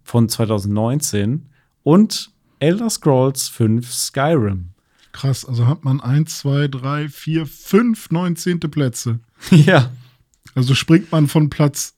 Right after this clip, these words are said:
Speaker 2: achtzehn auf neunzehn und dann direkt auf Platz vierundzwanzig in dieser Liste.
Speaker 1: Richtig, genau.
Speaker 2: Wenn man sich noch einmal anschaut, welche Spiele die aktuellsten Einträge in diesem, in dieser Liste sind, ähm, sind auch ein paar interessante dabei. Äh, man hat ja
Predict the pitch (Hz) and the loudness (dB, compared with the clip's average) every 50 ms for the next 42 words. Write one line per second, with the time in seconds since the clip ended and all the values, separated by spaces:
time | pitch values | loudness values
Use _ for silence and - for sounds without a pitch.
0 | _ _ - - 151 175 - - - - - 185 180 185 185 147 131 120 - 147 | _ _ -6 -2 -2 -2 -2 -4 -8 -2 0 2 2 2 0 -2 -4 0 0 2
1 | 139 139 156 170 175 - - 165 156 143 139 - 139 139 135 139 131 143 143 - | 2 2 2 2 0 0 0 0 0 0 2 0 0 0 0 0 0 0 -2 -4
2 | - 147 131 - - 143 127 - - - 131 127 123 127 127 - - 110 104 101 | -4 -8 -8 -4 -4 -4 -4 -4 -6 -2 0 0 0 0 -2 -4 -4 -4 -4 -4
3 | - - 98 104 110 98 101 104 107 107 104 110 113 - _ - 113 - - 127 | -6 -8 -8 -6 -4 -6 -4 -4 -6 -6 -6 -8 -12 -14 _ -16 -12 -2 2 2
4 | 135 131 131 - 113 107 107 - - 120 117 113 110 104 101 95 - _ _ - | 2 2 2 -2 -4 -6 -6 -2 -2 0 0 0 0 -2 -4 -6 -10 _ _ 0
5 | 139 147 151 143 143 147 - 156 127 127 139 135 139 135 139 135 - 139 127 120 | 4 4 4 4 2 2 -2 -2 0 2 0 0 2 0 0 2 2 0 0 0
6 | 127 123 127 120 - - 127 120 113 - - - - 123 123 120 117 110 123 - | 0 2 2 2 0 0 0 0 0 0 -2 -2 -2 0 2 2 0 0 -2 -6
7 | - 117 - - - 139 - 135 165 202 190 - - - - - 123 120 - 110 | -6 -6 -6 -6 -8 -4 0 2 2 2 2 0 -6 -6 0 0 0 2 2 2
8 | 117 110 107 - - - 113 107 101 104 101 104 - 107 113 107 104 107 107 101 | 2 2 2 0 -4 -2 -2 -2 -2 -2 -4 -6 -2 -2 -2 -2 0 -2 -6 -6
9 | 98 104 104 104 110 - 107 107 101 101 107 101 104 104 - - - 107 98 107 | -4 -4 -4 -4 -4 -4 -4 -4 -4 -6 -8 -6 -6 -8 -8 -6 -8 -4 -2 -2
10 | 120 165 180 - _ - - - - - - - - - - 123 120 123 127 123 | -2 -2 -2 -6 _ -20 -20 -20 -20 -20 -20 -20 -16 -4 0 2 2 4 4 4
11 | 120 127 127 123 113 - 156 170 - - 185 196 - 190 143 - 131 123 123 117 | 4 2 2 0 0 0 -2 -2 -2 0 -2 0 2 2 2 4 2 2 2 0
12 | 110 95 113 104 - - 117 107 110 107 104 104 98 101 98 107 143 170 - - | -2 0 -2 -4 -2 -2 -2 -2 -2 -4 -6 -6 -6 -6 -6 -4 -4 -4 -6 -8
13 | - - - - - - _ - 131 123 127 127 131 131 135 127 120 165 160 - | -18 -20 -20 -20 -20 -20 _ -2 0 2 4 4 4 4 4 4 2 2 2 2
14 | 160 156 151 147 143 143 | 2 2 2 2 0 -4